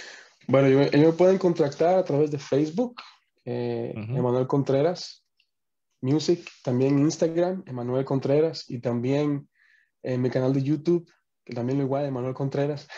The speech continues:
Speaker 1: <laughs> Este,
Speaker 2: Claro que
Speaker 1: y
Speaker 2: sí.
Speaker 1: la canción, eh, la canción va a salir pronto en junio once, es cuando ya va a salir la primera canción de este proyecto tan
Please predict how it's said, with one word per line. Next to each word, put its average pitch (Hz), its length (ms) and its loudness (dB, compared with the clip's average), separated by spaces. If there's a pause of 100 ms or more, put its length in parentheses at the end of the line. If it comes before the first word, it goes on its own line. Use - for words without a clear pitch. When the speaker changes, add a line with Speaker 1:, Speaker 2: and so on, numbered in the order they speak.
(140)
Speaker 1:
<laughs> - 260 -10 (580)
Este, - 240 -2
Speaker 2:
Claro 107 200 6
que 104 80 4
Speaker 1:
y - 20 4
Speaker 2:
sí. 143 100 2
Speaker 1:
la 139 200 4
canción, 175 920 -2 (920)
eh, 135 260 2
la 131 140 -2
canción 156 320 -2
va 170 60 -4
a - 20 -8
salir 165 240 -2
pronto 165 440 -4
en 139 140 -6
junio 147 960 -4 (220)
once, 175 560 -6 (340)
es - 340 -12
cuando 139 220 -4
ya 131 140 -2
va 139 80 -4
a - 20 -8
salir 139 380 -6 (220)
la 131 120 -8
primera 131 320 -6
canción 139 580 -6 (520)
de 123 100 -8
este 151 160 -2
proyecto 143 580 -2
tan 123 560 -4